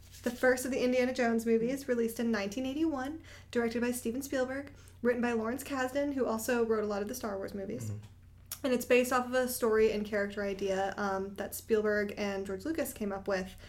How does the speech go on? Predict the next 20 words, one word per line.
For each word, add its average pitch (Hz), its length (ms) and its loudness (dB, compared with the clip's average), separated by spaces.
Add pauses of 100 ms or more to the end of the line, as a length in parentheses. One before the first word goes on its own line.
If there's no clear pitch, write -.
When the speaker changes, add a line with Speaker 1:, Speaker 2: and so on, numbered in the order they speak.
(140)
Speaker 1:
together 208 320 0
while 220 140 -4
they 233 100 0
were 262 80 -2
in 285 120 -4
Hawaii. 311 560 -2 (440)
Um, 233 220 4
they 240 80 4
both 247 280 4 (120)
kind 262 180 2
of 226 160 2 (220)
realized 240 340 2
they 247 60 0
wanted 226 240 2
to 226 80 -4
make 220 160 2
the 226 60 -4
same 214 260 -2
kind 214 260 -2
of 208 240 0